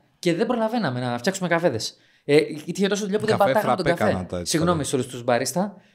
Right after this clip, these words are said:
Speaker 1: για αυτό που θα πω.
Speaker 2: Ναι.
Speaker 1: Δεν πατάγαμε τον καφέ τότε. Κάναμε κρά-, καρά-, από το μήλο και κουμπώναμε τον γκρουπ κατευθείαν. Και ξαναλέω, και δεν προλαβαίναμε. Ενώ τώρα είμαστε δόση-δόση, μετράμε γραμμάρια και βγαίνει δουλειά. Δηλαδή, πώς γίνεται;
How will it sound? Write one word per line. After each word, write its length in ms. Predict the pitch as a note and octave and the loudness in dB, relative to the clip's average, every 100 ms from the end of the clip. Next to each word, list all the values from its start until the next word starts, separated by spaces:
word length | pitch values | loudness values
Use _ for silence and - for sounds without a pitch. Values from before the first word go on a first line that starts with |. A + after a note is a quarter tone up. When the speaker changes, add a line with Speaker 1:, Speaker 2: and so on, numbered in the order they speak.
| _ | _
Speaker 1:
για 160 | C#3 C3 | 0 0
αυτό 120 | C3+ | 0
που 80 | B2+ | -4
θα 120 | A2+ | 0
πω. 160 | D#3 | 0
Speaker 2:
Ναι. 60 | F#3+ | 0
Speaker 1:
Δεν 120 | G#3 | -2
πατάγαμε 360 | G#3 G#3+ A3 G3+ | -2 0 -2 -4
τον 100 | F3 | -2
καφέ 160 | F3 E3 | -2 -2
τότε. 280 | G#2+ A2 - _ _ _ | -6 -8 -16 _ _ _
Κάναμε 240 | F3+ D#3+ | -2 0
κρά-, 180 | F3+ F3+ | -2 -2
καρά-, 220 | E3+ F3+ | 0 0
από 80 | E3+ | 0
το 80 | C3+ | -4
μήλο 240 | C#3+ G3 B3+ - _ _ _ | -2 0 -2 -6 _ _ _
και 80 | - | -12
κουμπώναμε 400 | G3 F#3+ G#3 E3+ | -4 0 0 0
τον 100 | E3+ | -2
γκρουπ 160 | F3+ G3+ | -2 -2
κατευθείαν. 500 | F#3+ F#3 G3+ A2+ - _ _ _ _ | -4 -2 0 -2 -4 _ _ _ _
Και 180 | F#3 F3+ - - | 0 0 -6 -12
ξαναλέω, 440 | G3+ E3 F#3 F3+ | -2 0 2 0
και 120 | C#3+ E3+ | -2 -4
δεν 80 | |
προλαβαίναμε. 440 | A3+ G3+ G3+ G#3 D3+ | -2 0 0 0 0
Ενώ 180 | F#3 F#3+ | -4 -2
τώρα 380 | D#3+ F3+ B3+ - - _ - | 0 0 -2 -8 -20 _ -6
είμαστε 300 | G#3 G3+ E3+ | -2 0 0
δόση-δόση, 760 | G3 G#3+ D3 C3 D3+ - B3 C#4 D4 _ _ _ _ | 0 0 -2 0 0 0 0 -4 -6 _ _ _ _
μετράμε 460 | C#3+ D3+ F3+ G3+ E3+ | -8 -2 0 2 0
γραμμάρια 720 | C#3+ C#3 D3+ F3+ B3+ D4+ D4 - | -2 -2 0 2 2 -2 -6 -12
και 120 | - | -4
βγαίνει 260 | B3 D4+ C4+ | 0 2 2
δουλειά. 240 | D3 B2 | 0 -2
Δηλαδή, 200 | A#2+ G#3 - | 0 -4 -2
πώς 180 | C#4 C4 | -4 0
γίνεται; 360 | C4+ C#3+ - | 0 0 -4